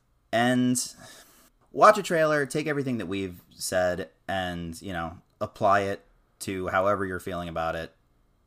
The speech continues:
and just go from there. So I, I think there's something there for certain players.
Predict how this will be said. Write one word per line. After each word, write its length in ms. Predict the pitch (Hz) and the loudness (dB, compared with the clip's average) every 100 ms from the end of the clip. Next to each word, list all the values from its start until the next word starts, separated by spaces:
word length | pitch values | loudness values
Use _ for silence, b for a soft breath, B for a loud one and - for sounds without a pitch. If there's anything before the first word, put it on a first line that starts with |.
| _ 95 | _ -8
and 160 | 90 | -6
just 160 | 87 - | -6 -8
go 140 | 87 | -8
from 160 | 80 80 | -8 -8
there. 300 | 80 76 - _ | -6 -6 -8 _
So 420 | - 95 90 90 - | -4 -2 0 -2 0
I, 140 | 135 - | 2 2
I 20 | |
think 180 | 147 180 | 0 0
there's 160 | 175 143 | -2 0
something 280 | 135 123 104 | 0 -2 0
there 180 | 98 90 | 0 -2
for 380 | - 90 85 | -4 -4 -4
certain 380 | - 90 82 78 | -4 -4 -6 -8
players. 440 | - 78 71 67 | -8 -8 -8 -14